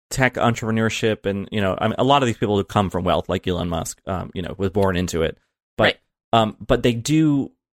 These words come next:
Speaker 1: at long last, the great, you know, social struggle, new money is winning out over old money.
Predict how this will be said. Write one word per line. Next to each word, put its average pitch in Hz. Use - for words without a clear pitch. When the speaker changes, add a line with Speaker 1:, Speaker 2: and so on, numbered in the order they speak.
Speaker 1:
at -
long 127
last, 113
the 107
great, 107
you 104
know, 92
social 110
struggle, 98
new 123
money 123
is 95
winning 101
out 90
over 92
old 80
money. 65